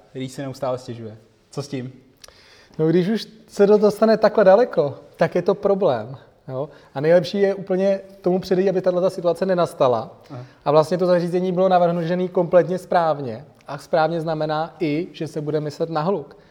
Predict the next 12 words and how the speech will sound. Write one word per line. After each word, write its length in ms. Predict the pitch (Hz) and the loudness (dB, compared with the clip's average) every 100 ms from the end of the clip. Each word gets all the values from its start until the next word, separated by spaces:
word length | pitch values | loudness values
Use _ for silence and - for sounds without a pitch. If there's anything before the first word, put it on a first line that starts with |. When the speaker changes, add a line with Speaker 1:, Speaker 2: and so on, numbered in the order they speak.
| _ - | _ -2
Speaker 2:
A 100 | 151 | 0
ruku 380 | 151 151 170 160 | 0 0 -2 -2
na 160 | 175 | -4
srdce, 320 | - 160 - 156 | -4 -4 -4 -6
prostě 320 | 156 - 165 | -6 -8 -10
v 40 | |
Čechách 360 | - 147 151 147 | -10 -6 -4 -6
se 140 | - | -8
na 100 | 160 | -10
hluk 320 | 147 160 151 - _ - | -6 -6 -8 -16 _ -4
nemyslí, 720 | 165 165 151 - 139 127 165 _ _ _ - | -2 0 -4 -6 -8 -8 -12 _ _ _ -6
protože 600 | 147 147 147 147 160 | -4 0 0 2 2